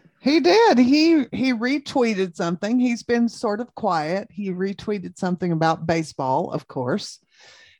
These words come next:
and that's, that's a weekly thing. But he did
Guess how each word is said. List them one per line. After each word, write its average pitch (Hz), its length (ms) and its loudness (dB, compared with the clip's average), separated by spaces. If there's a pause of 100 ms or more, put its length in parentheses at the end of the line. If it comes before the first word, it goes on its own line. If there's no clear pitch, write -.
(120)
and 151 800 2
that's, 160 280 -2
that's 156 300 -6
a 180 40 -4
weekly 143 380 -4
thing. 139 360 -4 (400)
But 208 200 2
he 214 160 -6
did 294 520 0